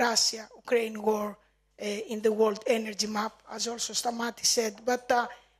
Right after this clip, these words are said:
how Greek shipping can assist with providing Europe with energy security? We recently heard also about the, the deal of U S A, uh, Europe, and,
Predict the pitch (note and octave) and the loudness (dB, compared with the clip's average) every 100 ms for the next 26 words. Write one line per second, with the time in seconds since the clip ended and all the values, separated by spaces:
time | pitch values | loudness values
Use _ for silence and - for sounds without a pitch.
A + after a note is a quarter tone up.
0 | _ - E4+ D#4 C4+ E4+ - - D4+ - | _ 0 2 2 0 0 2 0 0 -2
1 | A#3 G3+ - - _ _ _ _ _ - | -8 -8 -10 -18 _ _ _ _ _ 0
2 | A#3+ A#3 G3+ - B3+ A3 - - - _ | 2 2 2 2 2 0 0 -2 -20 _
3 | A3+ G#3+ - _ A#3+ G#3+ A#3 A#3 G#3+ G3+ | -4 -4 -4 _ 2 4 2 2 -2 -6
4 | G3+ F#3+ - - _ _ _ _ _ G#3+ | -10 -8 -10 -10 _ _ _ _ _ -6
5 | F#3+ B3+ A3 G#3 - _ _ _ A#3+ G#3 | 2 4 4 0 -8 _ _ _ -14 -12
6 | - _ - A3 G3+ F#3 F#3+ - G3+ G#3+ | -18 _ 0 0 -4 -2 0 0 -2 -8
7 | F#3+ - - _ _ _ _ _ _ _ | -10 -16 -20 _ _ _ _ _ _ _
8 | _ _ _ _ A#3+ A3+ B3+ B3 B3+ A3+ | _ _ _ _ 2 4 4 2 0 -2
9 | A3+ G#3+ - A3 G#3 - A3 G#3 - G#3 | -2 -2 2 2 2 -2 -2 0 0 2
10 | G#3 G#3 - G#3+ G3+ G3+ - _ _ _ | 0 0 -4 -10 -10 -12 -18 _ _ _
11 | - G3 G3 G#3 G3+ G#3+ _ - - - | -12 -6 0 0 -2 -14 _ -20 -20 -20
12 | _ G#3+ A3+ G#3 A3 G#3+ G#3 G#3 _ _ | _ 2 4 4 0 -2 -6 -12 _ _
13 | _ G#3 G3+ G3 G#3+ G#2+ G3+ - G3+ G3 | _ -14 -10 0 2 2 -2 -8 -12 -12